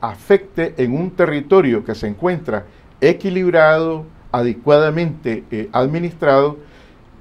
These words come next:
que nos sorprenda,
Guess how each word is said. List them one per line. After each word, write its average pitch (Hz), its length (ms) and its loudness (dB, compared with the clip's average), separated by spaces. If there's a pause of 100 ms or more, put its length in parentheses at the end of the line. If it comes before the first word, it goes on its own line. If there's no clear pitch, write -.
(160)
que 196 300 4 (340)
nos 151 680 -6 (260)
sorprenda, 156 1000 0